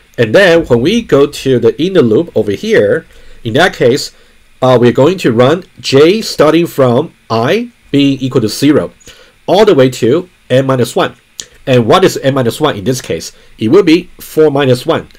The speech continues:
which will be three, right? So it's going to go from zero, one, all the way to n minus one. And in this specific case, n minus one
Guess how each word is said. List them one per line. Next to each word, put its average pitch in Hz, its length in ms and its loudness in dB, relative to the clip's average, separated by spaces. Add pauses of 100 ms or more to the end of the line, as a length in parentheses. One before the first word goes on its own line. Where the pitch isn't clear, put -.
which 110 160 -8
will 107 100 -4
be 170 240 -6 (100)
three, - 420 -8 (400)
right? 127 180 -8 (840)
So 131 160 4
it's 131 160 -2
going 170 220 -2
to 135 120 -4
go 143 200 2
from 117 720 0 (280)
zero, 180 640 0 (880)
one, 147 480 0 (640)
all 165 200 2
the 165 120 2
way 123 160 2
to 123 400 -2 (720)
n 143 220 0
minus 123 400 -2
one. 110 220 -4 (600)
And 180 300 0
in 117 100 -6
this 156 160 -2
specific 151 480 -2
case, 123 380 -4
n 127 140 0
minus 123 280 -2
one 156 320 -2